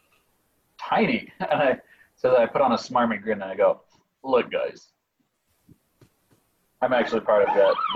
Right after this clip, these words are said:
that, uh, look, guys, I'm, uh, I'm, I'm part of, I was supposed to be on that carriage. I was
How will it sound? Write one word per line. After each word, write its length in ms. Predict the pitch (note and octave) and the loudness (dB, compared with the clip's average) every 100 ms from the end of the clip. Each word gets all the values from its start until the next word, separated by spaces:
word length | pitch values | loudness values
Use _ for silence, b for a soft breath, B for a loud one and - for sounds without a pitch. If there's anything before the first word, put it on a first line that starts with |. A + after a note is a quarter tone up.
| G2+ - | 0 0
that, 80 | A2 | 2
uh, 180 | G2 - - _ _ _ _ _ _ _ _ _ _ _ - - _ _ _ _ _ _ _ _ _ _ _ _ _ _ _ _ _ _ _ _ _ _ | 2 2 -6 _ _ _ _ _ _ _ _ _ _ _ -20 -20 _ _ _ _ _ _ _ _ _ _ _ _ _ _ _ _ _ _ _ _ _ _
look, 200 | C#3+ D3 | 0 2
guys, 420 | A2+ G#2 G2+ - _ _ _ _ _ _ _ _ - | 4 2 0 -6 _ _ _ _ _ _ _ _ -8
I'm, 220 | B2 B2 | -6 -4
uh, 240 | B2 A2 F#2+ - _ _ A2 | 0 2 0 -4 _ _ -12
I'm, 120 | A2 - | -6 -2
I'm 120 | A2+ | -2
part 240 | G#2+ A#2 A#2 | 0 2 2
of, 80 | |
I 60 | A2+ | 2
was 160 | A#2 A2+ | -2 -4
supposed 220 | A#2 - | -4 -4
to 60 | |
be 60 | G#2+ | -4
on 80 | G#2 | -4
that 180 | G2+ - | -6 -6
carriage. 280 | G#2+ A2 A2 - _ _ - | -4 -4 -6 -20 _ _ -2
I 60 | A2 | -2
was 220 | G#2 | -2